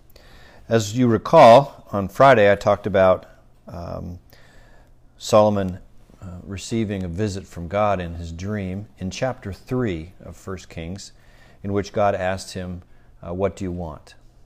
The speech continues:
"I'll give you anything that you want." And Solomon prayed for wisdom. It's a wonderful chapter, and, uh, it's a great pattern, uh, to follow after in asking God for his great wisdom and knowledge.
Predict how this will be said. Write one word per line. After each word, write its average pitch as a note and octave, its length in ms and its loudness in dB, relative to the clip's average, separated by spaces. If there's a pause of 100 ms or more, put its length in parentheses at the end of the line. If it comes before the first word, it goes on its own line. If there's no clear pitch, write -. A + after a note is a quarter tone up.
(300)
"I'll G#2 80 -4
give G#2+ 180 -4
you A#2 100 -4
anything A2 400 -8
that F#2+ 100 -14
you F2+ 100 -16
want." - 360 -18 (100)
And F#2 240 -12
Solomon G2 440 -4
prayed F#2 300 -4
for - 160 -10
wisdom. F2 460 -10 (140)
It's - 100 -20
a A#2 40 -4
wonderful C3+ 440 -2
chapter, G2+ 480 -10 (640)
and, F#2 480 -4
uh, F2+ 280 -2
it's F2+ 220 -12
a F#2+ 80 -6
great G2 460 -2
pattern, F2 560 -6 (500)
uh, E2+ 240 -14
to - 100 -16
follow F2 380 2
after F2 500 -4 (420)
in E2+ 100 -6
asking F2 400 -4
God E2+ 280 -4
for E2+ 360 -10
his F2 280 -6
great F2+ 360 -6 (420)
wisdom G2 400 -4
and E2+ 100 -12
knowledge. E2 560 -14